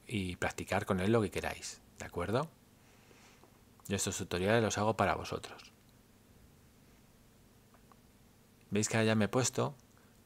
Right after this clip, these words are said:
eh, con el trazado de las sombras. Sabéis que es mi gran obsesión en todo dibujo y pintura,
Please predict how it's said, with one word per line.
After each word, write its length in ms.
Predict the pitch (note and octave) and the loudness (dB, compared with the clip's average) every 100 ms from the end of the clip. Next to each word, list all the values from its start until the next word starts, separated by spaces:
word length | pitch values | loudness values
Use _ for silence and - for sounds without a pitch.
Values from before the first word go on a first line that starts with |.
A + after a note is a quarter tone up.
| - | -2
eh, 260 | G#2+ G2+ G2 | 2 2 2
con 160 | - F2+ | 0 0
el 120 | F2 | 0
trazado 420 | G2+ - G#2 A2+ | 0 2 4 4
de 100 | G#2 | 4
las 160 | F2+ E2+ | 4 4
sombras. 440 | - C#3+ G#2+ D#2+ - | 6 6 4 2 -2
Sabéis 260 | - F#2+ - | -4 -6 0
que 420 | G#2 G2 F#2 E2+ - - - - - - - - - | 2 4 0 -4 -10 -20 -20 -18 -18 -20 -20 -20 -6
es 160 | G2+ F2+ | -4 2
mi 120 | F#2+ | 2
gran 200 | G2 G2 | 4 4
obsesión 640 | F#2+ - G2 A#2 A#2 F2+ | 2 2 6 8 6 4
en 440 | F#2 F#2+ F2+ E2 - | 0 -2 -4 -8 -4
todo 220 | - F#2+ F#2+ | 2 4 2
dibujo 440 | F#2 G#2 G#2+ G#2 | 2 2 2 2
y 40 | |
pintura, 540 | F#2+ F#2+ F#2 A2 A2+ | 2 0 2 6 4